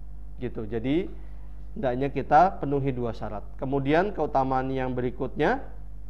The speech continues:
salah satu amalan di bulan Dzulhijjah, pada tanggal sembilan Dzulhijjah, disunahkan kita berpuasa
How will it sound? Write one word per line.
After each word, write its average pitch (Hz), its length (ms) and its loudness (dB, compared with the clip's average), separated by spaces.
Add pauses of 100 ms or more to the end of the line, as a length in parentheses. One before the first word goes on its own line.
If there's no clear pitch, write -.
(440)
salah 135 320 4
satu 170 400 0
amalan 151 560 2 (240)
di 131 160 -2
bulan 123 400 0
Dzulhijjah, 127 560 -2
pada 127 320 2
tanggal 147 480 2
sembilan 131 800 0
Dzulhijjah, 135 880 -2 (280)
disunahkan 147 1120 0
kita 175 320 2
berpuasa 165 920 0